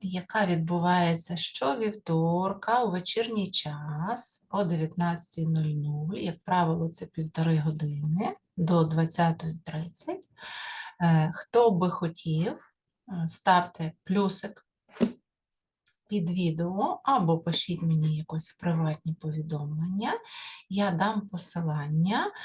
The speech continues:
Е, заняття платні, але, е,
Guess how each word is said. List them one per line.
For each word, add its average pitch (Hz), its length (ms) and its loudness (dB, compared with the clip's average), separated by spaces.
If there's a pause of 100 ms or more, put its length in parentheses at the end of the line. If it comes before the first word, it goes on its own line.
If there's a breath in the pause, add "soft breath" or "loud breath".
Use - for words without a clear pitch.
(260 loud breath)
Е, 160 200 6
заняття 208 760 0
платні, 151 600 -2 (520)
але, 285 760 6
е, 196 340 0